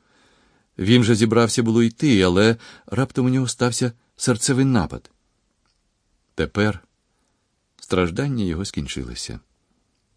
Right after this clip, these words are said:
Коримський своєю жорстокістю вкоротив йому віку.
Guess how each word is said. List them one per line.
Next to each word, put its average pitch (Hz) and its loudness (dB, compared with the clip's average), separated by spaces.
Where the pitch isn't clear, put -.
Коримський 101 2
своєю 90 -2
жорстокістю 80 -8
вкоротив 104 0
йому 67 -10
віку. - -14